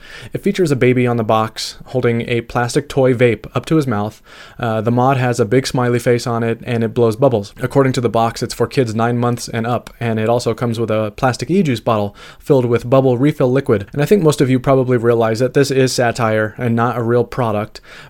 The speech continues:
but I still see this being shared on social media all the time, with people being upset that such a thing even exists. So let's get into the story of where this came from.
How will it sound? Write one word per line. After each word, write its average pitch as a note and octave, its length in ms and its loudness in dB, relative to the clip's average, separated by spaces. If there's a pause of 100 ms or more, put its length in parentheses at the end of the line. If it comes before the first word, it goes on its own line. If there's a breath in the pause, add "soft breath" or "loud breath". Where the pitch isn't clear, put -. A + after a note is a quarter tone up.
but E3+ 260 4
I D#3 60 0
still F#3+ 240 0
see F3+ 220 0
this C#3+ 180 0
being C#3+ 200 0
shared C3+ 300 0
on B2+ 80 -2
social B2+ 260 -4
media B2+ 240 0
all B2+ 120 0
the B2 80 -2
time, A2 400 -4
with B2+ 240 -4
people D#3 220 -2
being B2+ 260 0
upset A#2 380 -2
that A2 320 -6
such C#3 200 -4
a B2+ 60 -4
thing C3 240 -4
even A#2+ 240 -4
exists. G#2+ 560 -4
So - 160 -2
let's G3 180 2
get G3+ 140 4
into E3+ 160 2
the D3+ 60 0
story D3 280 4
of B2 100 4
where B2+ 140 4
this A#2+ 140 0
came A#2+ 180 0
from. G#2 280 -2